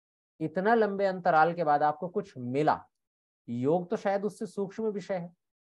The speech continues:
मैं कहता हूं, इतना नहीं, कम से कम तीन चार साल,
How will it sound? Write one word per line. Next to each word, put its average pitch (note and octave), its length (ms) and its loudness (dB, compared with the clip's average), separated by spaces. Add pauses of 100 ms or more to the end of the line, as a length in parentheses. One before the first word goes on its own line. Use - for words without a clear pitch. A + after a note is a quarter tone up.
(140)
मैं A3 100 2
कहता A#3+ 180 2
हूं, B3 100 2
इतना A#3+ 300 4
नहीं, A#3+ 160 2
कम A#3 160 -4
से G3+ 120 -6
कम A#3+ 180 -4
तीन F#3 360 -8
चार G3 300 0
साल, D#3+ 320 -2